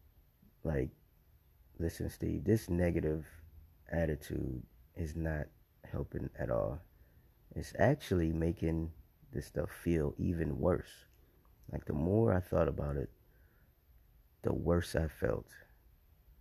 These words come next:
And then I thought back to when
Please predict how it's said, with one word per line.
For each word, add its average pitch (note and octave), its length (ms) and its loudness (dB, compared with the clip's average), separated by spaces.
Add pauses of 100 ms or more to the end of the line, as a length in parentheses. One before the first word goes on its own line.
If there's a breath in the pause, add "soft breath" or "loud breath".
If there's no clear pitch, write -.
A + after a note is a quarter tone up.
(840)
And C2+ 400 0 (420)
then B2 160 6
I D#3+ 80 4
thought F#2 300 0
back F2+ 320 2
to F2 140 0
when E2 380 0